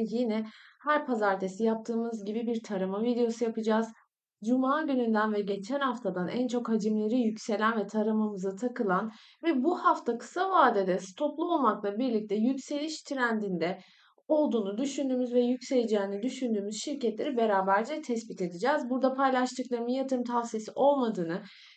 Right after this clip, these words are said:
kendi yatırım kararlarınızı kendiniz almanız gerektiğini tekrar hatırlatıp bir de videoya geçmeden önce, yani o yükselecek, yükselme potansiyeli yüksek olan hisseleri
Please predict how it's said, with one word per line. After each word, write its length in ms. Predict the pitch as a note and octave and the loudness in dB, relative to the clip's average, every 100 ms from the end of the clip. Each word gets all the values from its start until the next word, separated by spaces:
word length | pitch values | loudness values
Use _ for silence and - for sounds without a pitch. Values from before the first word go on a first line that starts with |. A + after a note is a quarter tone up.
| _ - | _ 0
kendi 200 | F4 D#4+ | 2 4
yatırım 300 | C#4+ B3+ A#3+ | 2 0 -2
kararlarınızı 640 | B3+ A#3 G#3+ G3 G3 G#3+ | 2 4 4 0 -4 -6
kendiniz 420 | C4+ B3+ A3 G3+ | -2 0 0 2
almanız 380 | A3+ G#3+ F#3+ G3 | 2 2 -2 0
gerektiğini 380 | A3 F#3+ F#3 G3+ | 0 0 -2 -4
tekrar 320 | D4 D4+ F#3+ | -6 -2 -2
hatırlatıp 600 | G#3+ A3 A3 F3+ A3+ C4+ C4+ - - - - | -2 -2 -2 -2 -4 -6 -10 -20 -20 -14 -2
bir 80 | |
de 120 | D#4+ C4+ | 2 4
videoya 260 | A#3+ A3+ | 6 4
geçmeden 500 | G#3 A3+ - B3+ A3+ | 6 2 2 2 2
önce, 280 | A3+ G#3 F#3 | 2 2 2
yani 400 | G3 G#3+ A#3 G#3+ | 4 4 2 2
o 120 | A3+ | 4
yükselecek, 760 | B3+ B3 - B3+ A3+ A#3+ A#3+ A#3+ | 4 2 2 2 4 4 2 -2
yükselme 500 | A3+ - B3 C4 C4+ | -6 0 2 2 0
potansiyeli 640 | B3 A#3+ A3 - A3+ A3 | 0 0 -2 2 2 4
yüksek 500 | G#3 A3+ A#3 D#4 D4 | 2 0 -2 -2 2
olan 280 | B3+ A3 G3+ | 4 4 0
hisseleri 680 | A#3+ B3+ G#3+ G3+ G3+ D#4 | -2 0 2 2 2 0